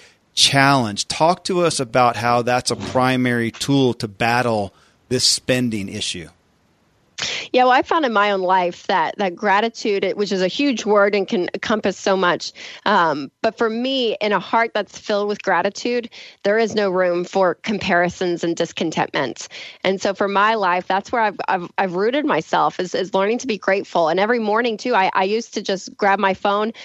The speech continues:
Speaker 2: and my phone alarm would turn off, and I would go and I'd scroll through Instagram and Twitter and Facebook and text messages and emails, and, and my phone would be in my face before my feet even hit the ground. And I realized about a year ago, I was like, "What am I doing? I'm already immersing myself into ev-,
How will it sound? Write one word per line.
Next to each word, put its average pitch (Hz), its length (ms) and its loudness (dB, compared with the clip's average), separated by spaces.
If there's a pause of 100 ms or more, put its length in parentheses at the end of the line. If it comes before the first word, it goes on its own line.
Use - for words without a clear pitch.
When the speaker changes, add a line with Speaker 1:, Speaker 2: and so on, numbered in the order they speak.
(240)
Speaker 2:
and 185 100 0
my 180 120 0
phone 214 200 -2
alarm 202 280 0
would 196 100 -6
turn 214 180 -2
off, 202 240 2
and 185 80 -2
I 175 80 0
would 175 140 -2
go 190 160 0
and 185 100 0
I'd 175 120 -2
scroll 196 280 -2
through 180 340 -2
Instagram 202 520 0
and 175 100 -2
Twitter 208 380 2
and 175 220 -2
Facebook 269 520 0
and 190 160 -4
text 247 240 -2
messages 226 400 -2
and 196 100 0
emails, 247 400 2
and, 220 140 -4 (300)
and 220 120 0
my 220 140 2
phone 269 240 0
would 240 140 0
be 233 120 0
in 226 60 -2
my 214 160 -2
face 226 260 -4
before 214 220 -4
my 190 160 0
feet - 400 -8
even 208 160 0
hit 240 160 -2
the 208 60 -2
ground. 247 480 2 (500)
And 233 140 0
I 220 40 4
realized 254 440 0
about 220 120 0
a 208 40 -2
year 226 140 -2
ago, 262 100 -4
I 220 40 0
was 202 100 -2
like, - 120 -6
"What 190 140 0
am 294 140 -4
I 311 160 -4 (100)
doing? 247 640 0
I'm 214 120 2
already 277 360 4
immersing 254 500 2
myself 226 540 0
into 233 260 -2
ev-, 214 140 0